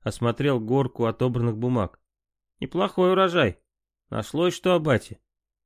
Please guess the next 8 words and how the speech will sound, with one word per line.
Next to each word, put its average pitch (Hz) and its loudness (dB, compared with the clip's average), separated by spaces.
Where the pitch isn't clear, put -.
«Да, 196 -2
семь 175 -4
рапортов 180 0
от 139 -4
низших 160 -4
чинов 170 -2
своему 156 -2
командованию. 123 -2